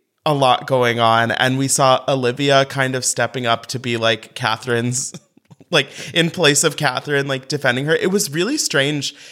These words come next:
to all of a sudden be like, "Oh, like, you're, you're not just, like, Austin's maybe kind of girlfriend. You're, like, you're really gonna get in the drama."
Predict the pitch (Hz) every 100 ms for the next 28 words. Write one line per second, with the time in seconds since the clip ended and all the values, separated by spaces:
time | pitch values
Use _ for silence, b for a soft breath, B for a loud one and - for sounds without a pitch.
0 | B B - 180 147 147 156 156 143 139
1 | 127 120 - - 170 175 123 120 - 147
2 | 151 147 - - 139 147 139 135 143 -
3 | 147 127 - 127 - 135 127 127 127 127
4 | 123 131 123 127 - 120 120 117 113 110
5 | 123 110 101 107 - - 120 127 120 110
6 | 123 117 117 107 113 113 110 104 95 107